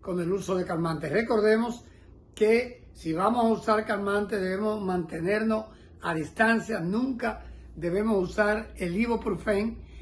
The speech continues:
que se conoce comercialmente como Motrin o Advil, porque se ha demostrado en varios estudios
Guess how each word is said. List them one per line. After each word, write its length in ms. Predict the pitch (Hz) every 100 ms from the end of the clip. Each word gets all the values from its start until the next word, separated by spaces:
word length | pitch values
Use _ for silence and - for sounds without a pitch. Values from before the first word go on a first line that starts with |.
| -
que 100 | -
se 120 | 160 180
conoce 440 | 175 196 185 214
comercialmente 880 | 208 208 180 160 202 208 202 202 214
como 180 | 202 180
Motrin 640 | 180 - 214 226 226 - - - -
o 200 | 156 170
Advil, 440 | 233 214 180 208 - - - -
porque 380 | - 214 208 220
se 240 | - 180 180
ha 160 | 208
demostrado 640 | 240 226 185 - 196 202 185
en 120 | 170
varios 300 | 185 208 214
estudios 560 | 208 - 202 196 202